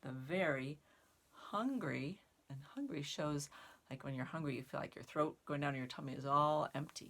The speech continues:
You show that empty throat. And then caterpillar, you make your finger into a little caterpillar,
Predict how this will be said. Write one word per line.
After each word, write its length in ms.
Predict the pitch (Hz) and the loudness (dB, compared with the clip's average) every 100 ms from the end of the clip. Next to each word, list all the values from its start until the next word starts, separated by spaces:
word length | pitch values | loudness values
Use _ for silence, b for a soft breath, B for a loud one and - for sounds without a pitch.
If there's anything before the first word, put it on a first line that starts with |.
| - | -12
You 60 | |
show 260 | - - 131 | -12 -10 -10
that 180 | 131 - - | -8 -8 -8
empty 320 | 147 170 147 | -10 -10 -14
throat. 260 | 160 151 147 _ _ b b b b b b b _ - | -6 -4 -4 _ _ b b b b b b b _ -6
And 140 | 151 | -2
then 220 | 139 131 147 _ _ _ | -2 -2 -8 _ _ _
caterpillar, 720 | - 285 349 330 - 143 160 - _ | -8 -4 -2 -4 -2 0 0 -4 _
you 80 | 208 | -6
make 240 | 214 - | -6 -6
your 100 | 226 | -8
finger 280 | - 277 180 | 0 2 2
into 200 | 165 - | 0 -2
a 40 | |
little 140 | 185 208 | -2 -2
caterpillar, 580 | - 330 320 - 170 | 0 -2 -2 -2 -2